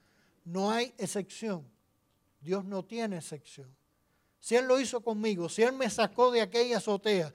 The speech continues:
para traerme hoy a donde estoy, es porque esto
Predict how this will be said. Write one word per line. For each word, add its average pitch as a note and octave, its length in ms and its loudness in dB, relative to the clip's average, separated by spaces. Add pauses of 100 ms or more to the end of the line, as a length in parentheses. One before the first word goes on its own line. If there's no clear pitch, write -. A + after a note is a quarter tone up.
(320)
para F#3+ 240 4
traerme A#3 520 -6
hoy A#3+ 360 -10
a F3 120 -14
donde F3 300 -14
estoy, D4 420 4 (1120)
es F#3+ 160 2
porque F3 580 2 (180)
esto A3 460 0